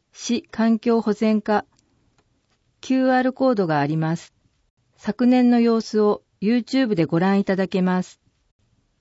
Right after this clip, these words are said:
清掃、散策ルートの図があります。Aコース、萩園緑地から利根別橋、旧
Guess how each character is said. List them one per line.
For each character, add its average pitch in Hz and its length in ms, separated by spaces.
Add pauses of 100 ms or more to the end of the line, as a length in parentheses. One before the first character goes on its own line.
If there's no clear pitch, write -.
(200)
清 254 240
掃、 233 500
散 254 280
策 269 300
ル 269 160
ー 269 40
ト 202 120
の 160 320
図 - 140
が 214 140
あ 220 60
り 208 120
ま 202 180
す。 - 180 (1120)
A 247 240
コ 262 220
ー 240 40
ス、 - 340 (420)
萩 202 280
園 254 140
緑 254 340
地 - 120
か 170 140
ら 147 200 (500)
利 214 80
根 233 120
別 254 280
橋、 170 400 (220)
旧 - 340